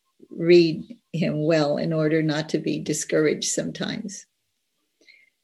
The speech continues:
So his response was, "Equanimity is like a chariot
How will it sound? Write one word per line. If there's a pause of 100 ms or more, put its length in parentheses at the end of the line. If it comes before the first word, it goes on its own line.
(580)
So
his
response
was, (160)
"Equanimity
is
like
a
chariot